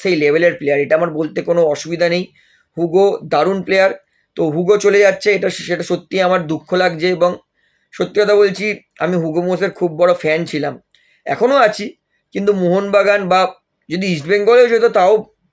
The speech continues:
আনন্দ লাগতো, যাক, যাক, বাংলার আরও এক ক্লাবে আছে, কিন্তু মোহনবাগান ছেড়ে উড়িষ্যায় গেছে। তো হু-, হুগো মোমোসকে আমি best of luck বলবো তার আপকামিং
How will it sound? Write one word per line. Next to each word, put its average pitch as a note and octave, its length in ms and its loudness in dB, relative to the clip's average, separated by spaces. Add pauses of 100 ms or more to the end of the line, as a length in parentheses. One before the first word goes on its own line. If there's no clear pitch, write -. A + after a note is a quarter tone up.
(280)
আনন্দ G3 280 0
লাগতো, G3+ 260 2
যাক, G3 160 2
যাক, - 240 0 (420)
বাংলার F3 460 2
আরও F#3 180 4
এক F#3 160 0
ক্লাবে F3 320 2
আছে, F3+ 220 0
কিন্তু F3+ 480 0 (520)
মোহনবাগান F3+ 500 0
ছেড়ে F#3 160 0
উড়িষ্যায় E3+ 400 -2
গেছে। - 220 0
তো - 340 2 (180)
হু-, F3 300 0
হুগো D#3+ 240 0
মোমোসকে G3+ 380 0
আমি G#3+ 120 2
best F3 300 -2
of G3 100 0
luck F#3 180 0
বলবো F#3 340 0
তার F3+ 200 0
আপকামিং F3 560 -2